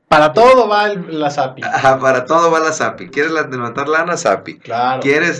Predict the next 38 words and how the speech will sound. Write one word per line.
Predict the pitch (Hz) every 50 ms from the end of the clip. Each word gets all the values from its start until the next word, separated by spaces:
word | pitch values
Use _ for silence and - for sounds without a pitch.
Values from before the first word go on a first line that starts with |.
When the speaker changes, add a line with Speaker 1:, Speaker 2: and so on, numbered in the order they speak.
| 139 127
Speaker 2:
sentirte | - - - - 135 135 135 135 147
importante? | 135 127 120 110 - - 139 151 147 - 180 180 185 180 - _ _ _
sapi. | - - 123 117 - - 101 95 92
Yo | 107 131 147
he |
recibido | 165 175 - - 160 165
respuestas | 165 165 156 - 147 139 139 156 147
de | 135 123
clientes | 131 127 131 131 131
que | - 127
le | 113
digo, | 110 107 104 104 -
"Oye, | 120 127 127 127 120
¿por | - - 101 -
qué | - 107
quieres | - 131 131 127 131
ser | 135 123
sapi?". | 120 - 123 123 - - 98 92 - - - _ _ _ _ _ -
Speaker 1:
Pues | - - -
porque | - - - 117 - - 123
dijeron | 113 113 - - 139 165 180 180
que | 180 175
es | 175 175 185
la | 185 196 190
mejor. | 175 147 127 - - - - - - 175 - - _ _ _ _ _ _ _
Speaker 2:
"Ah, | - 135 - 175 180 180 170 -
porque | 143 123 - - 131
mi | 123 120 113
competencia | - 117 113 - 113 - - 127 131 135 151 147
es | 135
sapi". | - 151 151 147 - 117 104 85 -
Sí, | - - - 127 127 131 110 87 - - _ _ _ _ _
pero | - 104 104 98 98
tu | 110 90
competencia | - 110 101 92 98 95 92 110 110 117 127 131
tiene | - 123 127 127
presencia | - 113 107 113 110 117 123
internacional. | - - 120 107 104 92 107 101 104 113 120 135 156 175